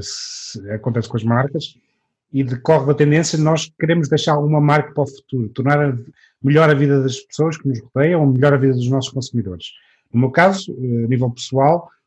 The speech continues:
levou-me em dois mil e dezasseis a ser um dos fundadores do Partido Iniciativa Liberal e conseguimos eleger um deputado na primeira eleição legislativa,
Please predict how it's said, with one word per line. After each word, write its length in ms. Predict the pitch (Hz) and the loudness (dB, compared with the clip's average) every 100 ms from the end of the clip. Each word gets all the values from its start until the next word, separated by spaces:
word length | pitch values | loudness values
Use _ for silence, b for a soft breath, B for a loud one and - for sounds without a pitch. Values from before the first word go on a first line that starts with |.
| - | -6
levou-me 280 | 131 156 143 | 0 4 4
em 100 | 131 | 4
dois 220 | 127 117 | 2 0
mil 200 | 131 127 | 0 0
e 60 | |
dezasseis 440 | 117 113 - 151 131 | -2 -2 0 2 2
a 60 | |
ser 240 | 120 131 120 | -2 -2 0
um 260 | 117 110 | 2 0
dos 120 | 104 - - | -4 -10 -4
fundadores 420 | 117 110 120 117 | 0 0 2 0
do 80 | 107 | 0
Partido 540 | 113 107 120 107 107 | -4 0 0 2 0
Iniciativa 460 | 107 - 120 113 113 | -2 -2 -4 0 2
Liberal 440 | 110 110 113 135 139 B B B _ 117 | 2 2 2 2 -2 B B B _ 0
e 180 | 110 98 | 0 -2
conseguimos 640 | - 120 - 123 113 110 - | -4 -4 -2 0 0 0 -4
eleger 420 | 107 107 101 117 | -4 -4 0 2
um 160 | 110 107 | 2 0
deputado 340 | - - 107 | -2 -2 0
na 160 | 107 101 | 0 -2
primeira 340 | 107 110 110 | -2 0 2
eleição 360 | 107 107 - 104 | 2 0 0 -4
legislativa, 640 | 98 107 104 120 127 143 | -2 -2 -2 0 2 0